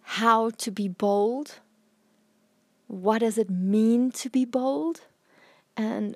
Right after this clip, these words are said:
I'm going to have a few tidbits in there that's going to help you, um, to live a bold life.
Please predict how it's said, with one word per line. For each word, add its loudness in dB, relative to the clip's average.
I'm -4
going -2
to -4
have -8
a -4
few -2
tidbits -2
in 0
there -2
that's -6
going -6
to -8
help -4
you, -2
um, -10
to -6
live 0
a -6
bold -4
life. -10